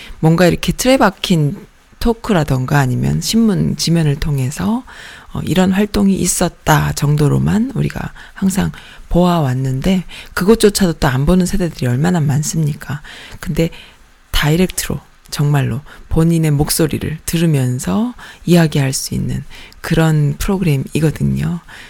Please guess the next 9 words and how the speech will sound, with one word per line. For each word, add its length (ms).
아주 220
많은 380
분들이 380
여지껏 420
나와주셨었죠. 1080
근데 140
이제는 300
다른 420
주에 500